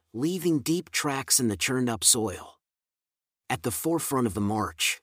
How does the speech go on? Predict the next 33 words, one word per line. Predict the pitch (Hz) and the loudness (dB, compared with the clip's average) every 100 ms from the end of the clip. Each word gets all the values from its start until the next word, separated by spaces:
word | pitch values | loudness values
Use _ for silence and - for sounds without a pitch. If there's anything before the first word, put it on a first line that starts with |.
| _ | _
the | 113 | -4
German | 104 147 160 113 | 0 2 4 2
commanders, | 92 107 120 101 78 80 - _ _ - | 0 0 2 0 0 0 0 _ _ -6
grit | 165 196 | -2 4
set | - 160 143 | 4 4 0
in | 117 | -2
their | 101 | -2
faces, | - 139 143 - 76 - - _ - | -2 -2 2 2 4 0 0 _ 0
surveyed | - 139 120 160 160 | 2 2 0 -2 0
the | 127 | -2
battered | 92 135 143 120 | -2 -4 -2 -2
landscape | 113 135 139 - 104 90 - | 0 0 4 2 2 -6 -6
with | 113 | -4
a | 110 | 2
steely | - - 147 143 120 | 4 4 0 -2 -2
gaze. | 127 123 - - - - _ _ _ _ _ _ _ _ - | -4 -6 -2 2 2 2 _ _ _ _ _ _ _ _ -2
They | 135 | 0
were | 147 135 | 2 4
aware | 117 147 185 | 2 2 0
of | 139 | 0
the | 110 | 0
enormity | 104 123 151 151 104 98 | 2 4 4 2 0 -4
of | |
the | 101 | -6
task | 95 - 113 113 - | -6 -4 2 2 2
ahead. | 101 110 - - - _ _ _ _ _ _ _ _ - | -4 -8 -10 -14 -20 _ _ _ _ _ _ _ _ 0
Prokhorovka | 156 160 131 135 156 - 104 | 0 2 2 2 -2 -2 0
was | 98 - | 2 2
not | 143 160 170 | 0 -4 -2
just | - 160 - | 0 2 0
a | |
physical | 110 151 151 117 110 | 0 2 2 2 -2
objective, | 98 82 139 - - - | -2 -2 -4 -6 -8 -10